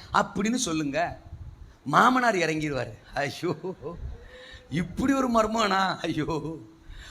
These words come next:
மர்மனே, மர்மனே, உங்களை பல வருஷமா சபிச்சேன் மர்மனே,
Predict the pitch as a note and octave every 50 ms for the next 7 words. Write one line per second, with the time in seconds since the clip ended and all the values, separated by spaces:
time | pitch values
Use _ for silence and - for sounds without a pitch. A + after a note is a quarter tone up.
0 | - - D3 E3+ G3 A3 B3 C4 C4 C4+ C4+ C#4 C#4+ D4+ D4+ D4+ C4+ A3 - A#2+
1 | A#2+ C3 C#3 D3 D#3 D#3+ E3 E3+ F3+ F3 D#3 D3 D#3 D#3 D#3 - E3 F3 F#3+ G3+
2 | G3+ D#3+ G3 A3 A3 A3 A3+ A3+ - F3+ E3+ F#3 - G3 F3 D#3 D3 C#3+ C#3 D3
3 | C#3+ C#3+ D3+ D#3+ D#3+ -